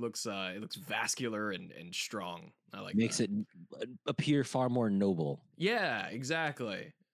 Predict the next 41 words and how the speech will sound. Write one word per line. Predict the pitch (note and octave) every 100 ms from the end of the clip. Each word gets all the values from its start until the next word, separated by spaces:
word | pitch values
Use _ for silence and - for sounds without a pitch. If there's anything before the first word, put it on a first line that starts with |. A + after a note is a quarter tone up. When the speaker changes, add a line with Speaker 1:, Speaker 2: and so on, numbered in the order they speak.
| _ A#2+
Speaker 1:
Yeah. | A#2+
Speaker 2:
There's | G#2+ -
some | F#2+
authority | F#2 - F3 F3 E3 C#3 A#2+
to | G2+
that | F#2 F2+ -
penis | - -
Speaker 1:
Yeah, | - D3 B2
Speaker 2:
now. | C3+
Speaker 1:
exactly. | - D#3 E3 C3+
It's | A#2+ C3+
like | D#3+ C#3
a, | C#3 B2+ B2+
it's | -
like | D3 C#3
a, |
it's | B2+
like | C#3
a | G2+
ba-, | A2+ D3 D#3
it's | D3+
like | C#3 B2+
a, |
it's | A#2+ A2+
like | A2
a | G2+
badge | A2 D3 D3+ C#3+
or, | C3
like, | B2 A2+
a |
coat | - D#3
of | B2+
arms | A#2+ C3 C3+ C3 A2
or | G#2
something | A2 G2 G2
on | F#2+ F#2+
there, | F2 E2 E2+
you | G2+
know? | -
Speaker 2:
Like, |
Speaker 1:
It's | C#3